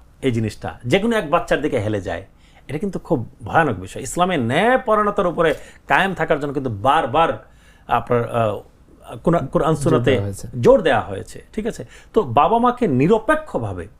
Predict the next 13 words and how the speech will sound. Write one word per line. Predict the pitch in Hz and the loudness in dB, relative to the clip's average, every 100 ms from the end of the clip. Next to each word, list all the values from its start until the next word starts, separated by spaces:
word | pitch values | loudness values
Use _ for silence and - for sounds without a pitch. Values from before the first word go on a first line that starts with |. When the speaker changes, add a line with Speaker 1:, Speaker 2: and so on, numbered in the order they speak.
| - | -14
Speaker 1:
সন্তানদের | - 131 120 127 117 | -4 -4 -2 -4 -4
মধ্যে | 104 104 185 - - | -4 -6 -8 -10 -20
সেই | - 143 | -6 -6
সমস্যাগুলো | - 117 117 117 113 208 - - 110 | -4 -8 -6 -6 -2 -2 -4 -14 -6
মেটাতে | 117 101 - | -4 -4 -6
হবে। | 95 95 92 - - - - | -8 -10 -12 -16 -20 -20 0
কোনো | 208 214 | 0 2
একটা | 214 | -2
সন্তান | - 180 170 | -2 -2 -2
একটু | 160 156 | -2 -2
বেশি | 123 139 180 | 0 0 0
আয় | 127 123 | 2 0
করে, | 120 123 117 | 0 0 0